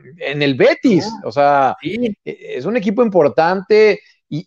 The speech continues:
Speaker 1: y que cada vez tenga más protagonismo, bien, bien por Lainez.
Speaker 2: Ayer, eh, la verdad, tuvo los primeros veinticinco minutos espectaculares, después estuvo un poquito más light,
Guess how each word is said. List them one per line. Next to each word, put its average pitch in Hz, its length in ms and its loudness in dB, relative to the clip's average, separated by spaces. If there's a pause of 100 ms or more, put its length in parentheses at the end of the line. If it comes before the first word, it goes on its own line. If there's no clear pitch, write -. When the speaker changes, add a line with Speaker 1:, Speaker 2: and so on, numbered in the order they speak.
Speaker 1:
y 139 60 -8
que 139 160 -6
cada 196 140 4
vez 233 120 2
tenga 226 220 0
más 220 100 0
protagonismo, 202 1000 2
bien, 143 560 0
bien 185 200 2
por 160 160 2
Lainez. 143 560 -2 (880)
Speaker 2:
Ayer, 147 460 -4 (420)
eh, 120 800 -8 (1300)
la 180 200 0
verdad, 226 380 2 (2250)
tuvo 214 320 2
los 175 160 -2
primeros 226 260 -2
veinticinco 220 460 -2
minutos 202 440 -4
espectaculares, 170 1040 -2
después 185 420 -4
estuvo 180 340 -2
un 165 200 -8
poquito 170 280 -8
más 165 380 -8
light, 202 400 -4